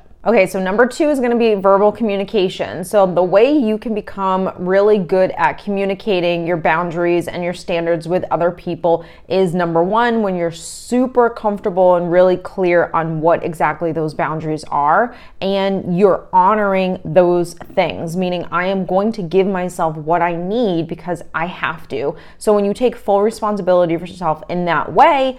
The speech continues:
you're able to start that communication process. One thing that you're going to have to really work on is going to be the story that your mind's going to create that's going to try to make you feel guilty for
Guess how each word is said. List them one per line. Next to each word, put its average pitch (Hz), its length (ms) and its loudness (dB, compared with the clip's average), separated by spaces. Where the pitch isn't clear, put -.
you're 190 220 2
able 208 320 2
to 208 420 -2
start 220 720 2
that 196 240 2
communication 180 760 -4
process. - 840 -8
One 208 180 4
thing 226 180 2
that 175 80 2
you're 180 140 0
going 180 240 -2
to 196 80 -6
have 175 160 -4
to 175 120 -8
really 156 260 0
work 196 340 0
on 165 220 0
is 160 120 -4
going 170 220 -2
to 196 60 -6
be 185 100 -2
the 180 80 -6
story 190 460 0
that 160 160 -2
your 170 100 -4
mind's 180 460 -4
going 170 180 -4
to 196 100 -8
create 165 560 -2
that's 165 200 -4
going 202 340 0
to 185 760 2
try 247 240 0
to 302 80 2
make 208 220 2
you 208 80 -4
feel 190 160 0
guilty 180 800 -2
for 180 640 2